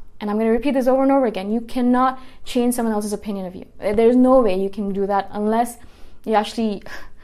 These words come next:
I don't know, electric shock them or something, you know, do something stupid like that, which, which you're not going to. All you can do, as I said, is be the best person that you possibly can. Be the best version of yourself that you possibly can. Do the best you can.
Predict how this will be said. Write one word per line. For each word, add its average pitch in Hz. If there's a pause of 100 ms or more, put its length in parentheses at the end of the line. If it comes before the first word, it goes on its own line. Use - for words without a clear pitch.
(420)
I 220
don't 208
know, 185
electric 220
shock 226
them 196
or 190
something, 190
you 190
know, 214
do 240
something 247
stupid 233
like 180
that, - (260)
which, 247
which 247
you're 240
not 220
going 226
to. -
All 269
you 339
can 330
do, 269
as 208
I 185
said, 202
is 202
be 240
the 285
best 240
person 262
that 240
you 214
possibly 226
can. 214 (640)
Be 240
the 226
best 247
version 254
of 226
yourself 202
that 196
you 190
possibly 240
can. 208 (460)
Do 233
the 254
best 285
you 269
can. 190